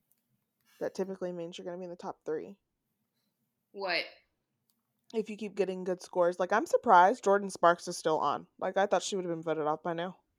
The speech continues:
Speaker 2: Oh, Jordan Sparks is on this show?
Speaker 1: Yeah. Yeah. And it's
Speaker 2: She should do
Speaker 1: amazing
Speaker 2: a,
Speaker 1: that she's
Speaker 2: she
Speaker 1: still
Speaker 2: should do a
Speaker 1: there.
Speaker 2: dance to her own song.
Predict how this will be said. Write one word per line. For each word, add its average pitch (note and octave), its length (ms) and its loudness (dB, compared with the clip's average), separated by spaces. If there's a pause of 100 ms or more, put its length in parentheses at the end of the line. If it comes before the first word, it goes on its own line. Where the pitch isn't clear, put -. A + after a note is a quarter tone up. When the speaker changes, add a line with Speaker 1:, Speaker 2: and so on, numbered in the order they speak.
(1000)
Speaker 2:
Oh, G4+ 200 -4
Jordan F#4+ 240 -6
Sparks B3+ 400 -8
is E4+ 140 -6
on F#4+ 180 -10
this G4 140 -8
show? G4+ 280 -6 (380)
Speaker 1:
Yeah. G3+ 560 4 (1300)
Yeah. F3+ 420 -2 (260)
And G3 120 -8
it's G3+ 120 -10
Speaker 2:
She - 60 2
should D#4+ 60 0
do E4+ 180 2
Speaker 1:
amazing C#4 160 2
Speaker 2:
a, F3+ 60 -8
Speaker 1:
that F3 80 -2
she's G3+ 160 -8
Speaker 2:
she C#4 80 -8
Speaker 1:
still F#3 120 0
Speaker 2:
should F3+ 40 -2
do F3+ 60 4
a - 20 4
Speaker 1:
there. F3 100 2
Speaker 2:
dance G3+ 300 -2
to G#3+ 80 -6
her F#3 160 -6
own E3+ 280 -12
song. E3 380 -14